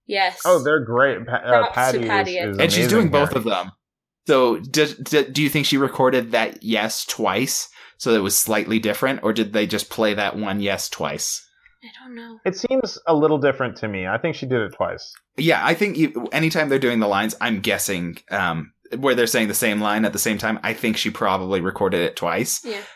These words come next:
Speaker 3: Uh, but it just lines up so well, and, and you get the sense, like, these two are linked,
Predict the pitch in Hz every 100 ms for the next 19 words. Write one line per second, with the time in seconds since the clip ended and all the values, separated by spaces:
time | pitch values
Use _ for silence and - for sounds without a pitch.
0 | - - 104 131 117 92 107 120 110 107
1 | 110 123 113 104 - 127 107 98 104 101
2 | 120 113 - 135 127 117 123 123 127 113
3 | 120 87 - - _ _ _ - 135 -
4 | 139 117 101 - _ - 117 107 101 92
5 | - 107 117 127 104 80 - -